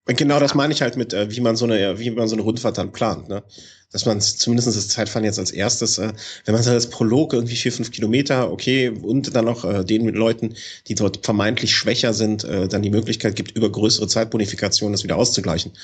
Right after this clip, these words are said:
Speaker 1: Aber wenn's wirklich nach einem Tag schon so gut wie feststeht, wer das Ding dann abschießt nach dem ersten Tag, mei, dann, dann, dann fehlt auch so ein bisschen die, also mir fehlt dann so ein bisschen die Spannung an der ganzen Geschichte. Nicht, dass ich's Tyler finde, ich finde ihn eigentlich so, ich weiß gar nicht warum, kann ich nicht festmachen, an, an was genau. Ich finde ihn eigentlich einen ganz sympathischen Kerl.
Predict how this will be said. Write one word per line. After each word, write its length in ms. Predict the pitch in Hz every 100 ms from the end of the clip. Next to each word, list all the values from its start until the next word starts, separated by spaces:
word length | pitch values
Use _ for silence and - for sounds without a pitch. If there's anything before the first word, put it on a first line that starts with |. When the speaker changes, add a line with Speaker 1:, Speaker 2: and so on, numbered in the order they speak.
| - - -
Speaker 1:
Aber 220 | - 101 107
wenn's 180 | 113
wirklich 240 | 120 117 117
nach 140 | 104
einem 200 | - 110
Tag 200 | 113 113
schon 180 | - 98
so 100 | 104
gut 160 | 104 -
wie 40 |
feststeht, 440 | 98 120 - 107 101
wer 80 | 101
das 140 | 98
Ding 120 | 101
dann 160 | 98 95
abschießt 380 | - - 107 -
nach 120 | 90
dem 140 | 101
ersten 520 | 85 92 - 95 87 -
Tag, 300 | - 95 - - - - - - 76 - - -
mei, 200 | - 107 120
dann, 240 | 110 101
dann, 160 | 120 95
dann 140 | 101
fehlt 220 | - 113 107
auch 80 |
so 100 | -
ein 60 | 101
bisschen 180 | - 107
die, 180 | 104 73
also 160 | 92
mir 160 | 113 147
fehlt 200 | 147 131
dann 100 | 110
so 60 |
ein 40 | 113
bisschen 200 | 131 120
die 40 |
Spannung 380 | 104 - 110 110
an 80 | 87
der 80 | 90
ganzen 220 | 95 101
Geschichte. 340 | 95 98 -
Nicht, 160 | 131 139
dass 80 | 127
ich's 140 | 120
Tyler 200 | 143 127
finde, 200 | 120 143
ich 80 | -
finde 140 | 135
ihn 40 | 113
eigentlich 200 | 117 113
so, 280 | 117 113 - - _ _ _ _ 90 92
ich 180 | 113
weiß 160 | 117 127
gar 80 | 135
nicht 120 | 123
warum, 320 | 110 175 143
kann 140 | - 123
ich 100 | 123
nicht 140 | 110
festmachen, 480 | - - 117 107 104
an, 200 | 98 101
an 160 | 98
was 140 | 113 -
genau. 240 | 113 127
Ich 80 | 120
finde 140 | 147
ihn 60 | 127
eigentlich 140 | 110
einen 40 | 113
ganz 140 | 113
sympathischen 400 | 110 107 117 107
Kerl. 300 | 95 135 127